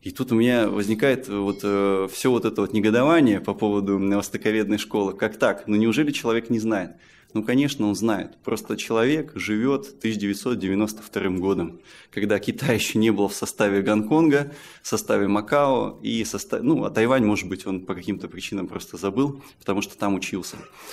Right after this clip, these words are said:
Вот. Э, это в целом, как бы, о востоковедах. Э, что касается, в частности, любой востоковед, если это практикующий востоковед,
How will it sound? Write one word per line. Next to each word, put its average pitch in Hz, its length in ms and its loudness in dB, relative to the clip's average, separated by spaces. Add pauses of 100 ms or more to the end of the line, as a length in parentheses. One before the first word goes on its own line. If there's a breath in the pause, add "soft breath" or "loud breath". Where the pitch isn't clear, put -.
(220 loud breath)
Вот. 101 360 4
Э, 95 640 2
это 98 160 -2
в 143 40 -6
целом, 107 480 4
как 98 200 -2
бы, 98 160 4
о 98 60 4
востоковедах. 107 720 0 (120)
Э, 104 200 0
что - 180 -2
касается, 135 480 -2
в - 40 -8
частности, 117 600 -2 (480 loud breath)
любой 123 320 4
востоковед, 127 720 0 (680)
если 113 300 2
это 107 120 -2
практикующий 139 720 -2
востоковед, 101 680 -2